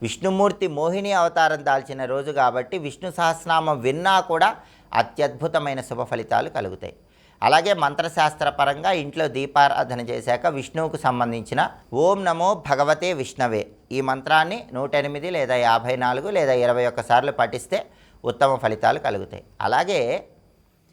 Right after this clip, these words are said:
మోహిని ఏకాదశి సందర్భంగా విష్ణు ఆలయంలో కొన్ని విధులు పాటిస్తే ఉత్తమ ఫలితాలు కలుగుతాయి.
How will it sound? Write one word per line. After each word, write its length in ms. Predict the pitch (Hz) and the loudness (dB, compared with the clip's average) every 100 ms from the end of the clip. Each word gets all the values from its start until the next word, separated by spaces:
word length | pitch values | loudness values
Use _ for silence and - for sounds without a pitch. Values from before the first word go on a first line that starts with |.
| _ _ | _ _
మోహిని 460 | 117 151 190 208 226 | 0 2 2 0 0
ఏకాదశి 720 | 226 202 185 185 170 165 160 | 0 2 2 4 4 2 -6
సందర్భంగా 840 | 151 135 135 139 143 147 151 135 120 | -4 -4 -2 -4 -6 -6 2 4 4
విష్ణు 500 | 123 131 131 - 214 | 0 -8 -12 -8 0
ఆలయంలో 680 | 175 143 160 185 175 175 170 | 4 4 4 2 0 0 -2
కొన్ని 320 | 165 131 135 | -2 -4 -4
విధులు 360 | 117 120 185 | -6 -2 0
పాటిస్తే 560 | 208 139 127 135 - 160 | 2 4 2 0 -6 -2
ఉత్తమ 360 | 131 - 123 123 | -2 -4 -6 -4
ఫలితాలు 480 | - 101 104 107 | -4 -4 -2 -2
కలుగుతాయి. 420 | 131 110 87 - | -2 -6 -6 -12